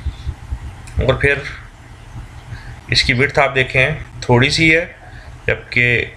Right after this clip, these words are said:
new master plan में विड्थ ज़्यादा है। एक खूबसूरत park, दो parks आप देख सकते हैं, एक park और दो park।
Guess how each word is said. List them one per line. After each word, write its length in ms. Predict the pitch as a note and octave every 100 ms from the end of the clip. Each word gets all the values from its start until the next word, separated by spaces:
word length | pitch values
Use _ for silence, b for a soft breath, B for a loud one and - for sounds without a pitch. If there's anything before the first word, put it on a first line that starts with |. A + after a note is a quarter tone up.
| -
new 140 | B2+
master 260 | D3+ C#3 C3
plan 240 | B2 B2
में 200 | A#2+ B2
विड्थ 440 | A2+ B2 - - - - - - - - -
ज़्यादा 400 | G2+ G#2 G2 F#2+
है। 160 | F#2 - - - - - - -
एक 120 | A2+
खूबसूरत 400 | - A#2+ B2+ B2+
park, 460 | B2 C3 C3 E3 - - - - - - - - - - -
दो 300 | A2+ A2+ C#3+
parks 460 | D3 A#2+ B2 - -
आप 140 | B2
देख 200 | A#2+ A#2
सकते 300 | - A#2 -
हैं, 240 | C3 A#2 -
एक 240 | B2 C#3
park 400 | - D3 D#3+ -
और 160 | C3 B2
दो 180 | G#2+ G#2
park। 680 | G2+ F#2+ F2+ - - -